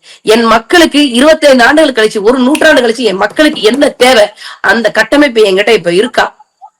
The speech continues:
அதை தேடி ஓடுறவன் தான் தலைவன். நாளைக்கு வயித்து பிரச்சனைக்கு என்ன ஆகும் அப்படி பார்க்க கூடாது. அது ஒரு தனி மனிதனுடைய தேவை. ஒரு தலைவன் வந்து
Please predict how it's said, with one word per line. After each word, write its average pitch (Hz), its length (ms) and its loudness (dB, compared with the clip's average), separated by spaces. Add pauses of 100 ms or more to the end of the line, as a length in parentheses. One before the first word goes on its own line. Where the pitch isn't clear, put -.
(460)
அதை 196 240 2 (160)
தேடி 349 300 2
ஓடுறவன் 294 380 2
தான் 262 160 -2
தலைவன். 247 320 2 (3250)
நாளைக்கு 359 680 2
வயித்து 349 320 0
பிரச்சனைக்கு 294 400 0
என்ன 240 200 -2
ஆகும் 185 280 -2 (1300)
அப்படி 208 240 -4
பார்க்க 294 240 -2
கூடாது. 202 220 -4 (200)
அது 220 260 -2
ஒரு 302 160 2
தனி 311 260 -2
மனிதனுடைய 349 460 0
தேவை. 254 280 0 (1200)
ஒரு 233 120 2
தலைவன் 320 440 2
வந்து 226 200 2